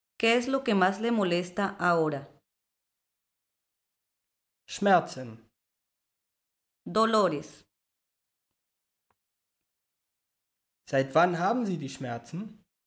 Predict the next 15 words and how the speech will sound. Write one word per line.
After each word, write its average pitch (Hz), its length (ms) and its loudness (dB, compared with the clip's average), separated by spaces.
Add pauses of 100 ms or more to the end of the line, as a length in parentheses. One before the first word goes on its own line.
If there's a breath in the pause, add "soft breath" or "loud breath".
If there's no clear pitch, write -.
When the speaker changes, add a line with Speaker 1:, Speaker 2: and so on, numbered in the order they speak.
(960)
Speaker 1:
¿Cuánto 247 340 0
hace 254 300 -4
que 240 120 -4
padece 190 680 0
ese 196 200 -4
dolor? 185 560 -2 (2000)
Speaker 2:
Wie 160 160 2
haben 180 200 4
die 175 100 -2
Schmerzen 147 460 -2
begonnen? 165 680 -2 (1400)
Speaker 1:
¿Cómo 247 240 2
empezó 214 400 2
el 185 120 0
dolor? 180 540 0